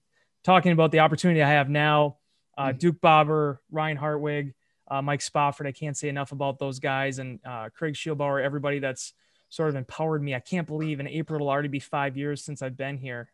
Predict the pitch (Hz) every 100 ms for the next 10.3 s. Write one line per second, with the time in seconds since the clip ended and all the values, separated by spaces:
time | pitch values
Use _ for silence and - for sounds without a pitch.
0 | - 123 117 113 101 95 _ _ _ _
1 | 143 - 175 175 165 - 180 180 175 170
2 | 175 180 202 - 160 160 180 185 185 180
3 | 185 - 160 160 160 147 185 165 - 165
4 | 180 208 220 175 151 143 _ _ _ _
5 | 160 156 160 170 175 170 156 151 156 156
6 | 147 151 165 160 151 147 131 - - 143
7 | 131 135 147 - 165 139 139 135 147 156
8 | 143 139 139 143 139 135 - 147 143 139
9 | 143 139 131 151 143 123 - 135 123 123
10 | 123 - 123